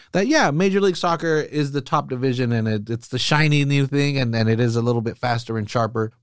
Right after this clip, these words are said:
but U S L Championship is more competitive, much more fun. And, and that, yeah, and that's what I look forward to, and that's why I wanna keep teaching people about it. I want people to know that, yes, this is a professional league. Every single one of those players signed there is a professional soccer player signed to a professional contract.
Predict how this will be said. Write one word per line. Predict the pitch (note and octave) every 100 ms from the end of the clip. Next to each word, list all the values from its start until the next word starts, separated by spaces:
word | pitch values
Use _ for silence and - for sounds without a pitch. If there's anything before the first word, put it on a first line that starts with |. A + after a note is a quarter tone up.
| -
but | A#2+ G#2+ - _ _ _ _
U | A#2+ B2
S | A#2
L |
Championship | G2+ A2 G2 F#2 F#2
is | F#2
more | G2
competitive, | F2 F2+ G#2+ F2+ E2 F2
much | G#2 G#2
more | G#2 F2+
fun. | - - F#2 E2 F2 _ _ _ _ _ _
And, | G#2+ G2+ G#2+
and | B2+ D#3
that, | G3+
yeah, | A3+ F#3+
and | C#3 D#3+
that's | F#3
what | G3
I | F#3
look | F3+
forward | - D3 D3+ -
to, | D#3
and | C#3+
that's | F3 G3+
why | A3
I |
wanna | A3 A3+
keep | A3 A3+ -
teaching | B3 B3 A3
people | G#3 D#3+ C3
about | A#2+ A#2
it. |
I | B2+
want | D#3 F3 E3 - - -
people | F3+ E3+
to | D#3+
know | D3+ D#3+
that, | C3+ C#3+
yes, | A3 C4+
this | E3+ G3+
is | C#4
a | B3+
professional | C#4+ B3 A#3 A#3+ G#3+
league. | A3 D#3
Every | G3 B3+
single | A3 A3 G#3+ F#3+
one | G3
of | F#3
those | E3+ E3+
players | - E3 D#3+ D#3
signed | D#3+ D#3+
there | C#3+ C3 - - -
is | D3+ D#3+
a |
professional | D#3 D3+ D3+ C#3+ C3+
soccer | B2 C3 B2+ A#2+
player | C3 A#2+ A#2
signed | C3+ C#3 C#3
to |
a | C#3
professional | A#2 A#2 G#2+ G2+
contract. | - F#2 F#2 G2 -